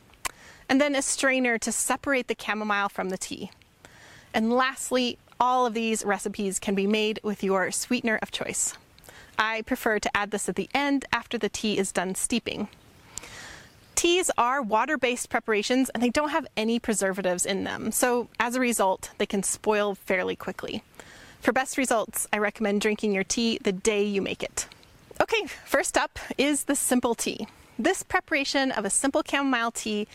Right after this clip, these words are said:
is a lovely after-meal drink and can be enjoyed by people of all ages. To make this, you'll need one tablespoon of dried chamomile flowers and twelve ounces of just boiled water. To make this tea,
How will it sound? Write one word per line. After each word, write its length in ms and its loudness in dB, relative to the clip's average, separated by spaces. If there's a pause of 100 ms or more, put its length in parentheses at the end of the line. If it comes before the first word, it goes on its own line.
(240)
is 100 -2
a 80 2
lovely 460 2 (100)
after-meal 760 0
drink 340 -2
and 140 -2
can 140 0
be 140 2
enjoyed 380 0
by 100 0
people 380 0
of 140 -2
all 240 0
ages. 420 -2 (920)
To 100 2
make 200 2
this, 400 0
you'll 120 4
need 400 4
one 300 0
tablespoon 680 0
of 140 -2
dried 380 0
chamomile 440 0
flowers 560 -2 (460)
and 180 0
twelve 400 0
ounces 400 0
of 180 -4
just 360 -2
boiled 280 0
water. 340 -2 (1080)
To 80 4
make 240 2
this 200 0
tea, 400 0